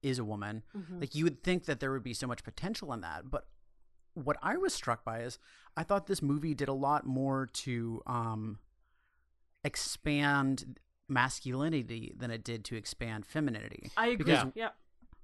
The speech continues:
Speaker 1: while, while Viola is presented as a tomboy, this weird current throughout the entire film is her bizarre mother's obsession with a debutante ball,
Speaker 2: <laughs>
Speaker 1: which at the end of the movie, everybody in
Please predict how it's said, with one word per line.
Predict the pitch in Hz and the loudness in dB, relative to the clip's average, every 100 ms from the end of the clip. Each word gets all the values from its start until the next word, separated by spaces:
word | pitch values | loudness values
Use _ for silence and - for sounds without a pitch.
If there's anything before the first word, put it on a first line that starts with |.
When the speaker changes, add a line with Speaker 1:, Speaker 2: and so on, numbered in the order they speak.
| - - - | -20 -20 2
Speaker 1:
while, | 143 156 151 | 8 10 10
while | 156 147 | 6 6
Viola | 147 185 165 139 | 8 6 6 4
is | 170 170 | 4 2
presented | 180 143 127 | 2 2 2
as | 120 120 | 0 -2
a | 117 | -4
tomboy, | - 170 165 117 110 120 - - _ - _ _ - | -2 0 0 -2 -4 -4 -10 -20 _ -20 _ _ -12
this | 123 151 | -4 -2
weird | 131 110 143 214 175 | -2 -2 -2 -2 -4
current | - 196 135 | -4 -4 -2
throughout | 139 143 | -2 -2
the | 139 | -4
entire | 127 156 143 | -4 -4 -4
film | 156 135 | -2 -4
is | 117 | -4
her | 131 - - 120 | -6 -6 -12 -6
bizarre | 123 110 110 117 165 165 | -4 -4 -2 0 2 2
mother's | 135 131 123 110 | 2 0 0 -4
obsession | 110 - - 143 151 131 117 | -6 -6 -2 -2 0 0 -2
with | 120 | -4
a | 113 | -6
debutante | 98 127 165 143 117 104 | -4 -2 -2 -2 0 0
ball, | 113 107 117 | 0 0 0
Speaker 2:
<laughs> | 185 190 196 151 | -2 -4 -4 0
Speaker 1:
which | 151 - - - - - | 2 2 -6 -10 0 2
at | 170 | 2
the | 185 | 0
end | 180 165 | 0 0
of | |
the | 139 | 2
movie, | 135 226 190 - - _ | 0 0 0 -2 -6 _
everybody | - 170 156 175 185 170 160 139 | 0 2 4 4 4 2 2 0
in | 135 | -2